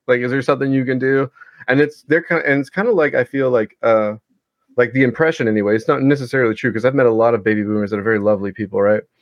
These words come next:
Um, so, uh, and very considerate and thoughtful and, and, and have no prejudices, uh, towards young people and everybody else. Anyway, um, but, uh,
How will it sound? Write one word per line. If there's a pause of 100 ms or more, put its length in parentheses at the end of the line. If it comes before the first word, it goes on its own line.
(400)
Um,
so,
uh,
and
very
considerate
and
thoughtful
and, (120)
and,
and
have
no
prejudices,
uh, (200)
towards
young
people
and (220)
everybody
else.
Anyway, (420)
um, (460)
but, (140)
uh,